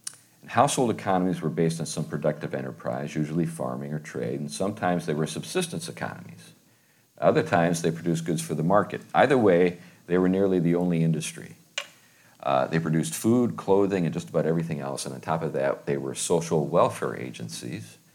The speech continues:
educating the young and caring for the elderly. The word economy, as I noted last night, is derived from two Greek words, oikos meaning house and nomos meaning law. An economy was the law of the house, and it directed its members toward their common good.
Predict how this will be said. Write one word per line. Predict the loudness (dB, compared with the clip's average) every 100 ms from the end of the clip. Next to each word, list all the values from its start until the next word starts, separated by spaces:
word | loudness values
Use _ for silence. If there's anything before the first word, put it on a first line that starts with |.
| _ -2
educating | 0 0 0 -2 0 -2
the | -2
young | -2 -4 -8
and | -12
caring | -8 -6 -6 -8
for | -12
the | -8 -4
elderly. | -2 -4 -8 -12 -18 _ _ _ _ _ _ _ _ -16 -4
The | 2
word | 4
economy, | 4 4 4 6 2 0
as | -2 -4
I |
noted | -2 -2 -2
last | -2 -2 -4
night, | -4 -4
is | -2
derived | 0 0 0
from | -8
two | -2 0
Greek | 0 -2 0
words, | 0 0 -4 -14 -20 -20 -4
oikos | -2 2 4 4 2
meaning | -6 -6 -8
house | -6 2 4 4 0 -8
and | -8
nomos | -6 -6 -4 -6 -10
meaning | -12 -10 -8 -4
law. | 0 0 0 -4 -14 -20 -12
An | -10
economy | 0 4 4 4
was | 0 -4
the |
law | -2 0 0
of | -2
the |
house, | -4 -2 -2 -2 -10 -18 -20 -4
and | -2
it | 0
directed | 4 4 4 0 -4
its | -6 -2
members | 0 0 0 -4
toward | -6 -4 -4
their | -4 -8
common | -10 -6 -4 -4 -8
good. | -8 -8 -8